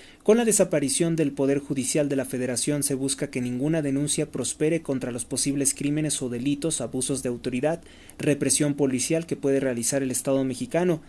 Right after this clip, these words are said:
crímenes de las Fuerzas Armadas como los que se vieron, por ejemplo, en la década de los setentas. Es un comentario algo, algo extenso, lo he compartido de la siguiente forma.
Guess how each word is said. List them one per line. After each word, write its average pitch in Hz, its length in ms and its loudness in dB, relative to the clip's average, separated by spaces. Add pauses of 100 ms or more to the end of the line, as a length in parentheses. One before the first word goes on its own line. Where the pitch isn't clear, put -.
(300)
crímenes 151 400 2
de 139 60 2
las 127 160 -2
Fuerzas 139 340 -2
Armadas 143 460 0
como 135 200 -2
los 120 120 -8
que - 80 -10
se 131 140 -4
vieron, 135 180 -2
por 135 120 -4
ejemplo, 139 260 -6
en 131 60 -2
la 123 100 -4
década 131 320 -2
de 120 80 -4
los 113 140 -4
setentas. 117 760 -10 (960)
Es - 120 0
un 190 80 0
comentario 156 720 4
algo, 147 480 4
algo 147 240 -2
extenso, 165 640 -2 (760)
lo 127 220 -4
he 135 100 0
compartido 135 880 2
de 120 80 -4
la 120 80 -6
siguiente 127 420 -4
forma. 139 440 -4